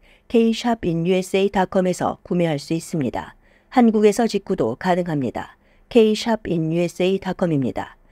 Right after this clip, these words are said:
지금 무료 회원가입하시면 특별 혜택까지 누릴 수 있습니다. 케이샵 인 유에스에이 닷컴입니다. 샌프란시스코, 시애틀 등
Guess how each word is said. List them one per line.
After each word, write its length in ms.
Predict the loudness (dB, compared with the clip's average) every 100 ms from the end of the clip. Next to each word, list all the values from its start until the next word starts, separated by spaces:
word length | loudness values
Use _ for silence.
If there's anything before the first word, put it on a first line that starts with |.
| _ _
지금 360 | 0 4 4 2
무료 280 | 2 4 6
회원가입하시면 960 | 4 2 4 2 2 -2 -2 -2 -2 -4
특별 300 | -8 0 0 0
혜택까지 560 | -2 -2 0 -2 0
누릴 200 | 0 -2
수 160 | -2 -4
있습니다. 640 | -4 -2 -2 -2 -4 -14 -20 _ _ _
케이샵 600 | 4 4 4 0 -2 0
인 220 | 0 2
유에스에이 460 | 0 0 0 -2 -2
닷컴입니다. 680 | -4 -2 0 2 0 -4 -12 _ _ _ _ _ _ _ _ _
샌프란시스코, 920 | 2 4 6 4 4 0 0 0 0
시애틀 440 | 0 2 2 2 2
등 200 | 0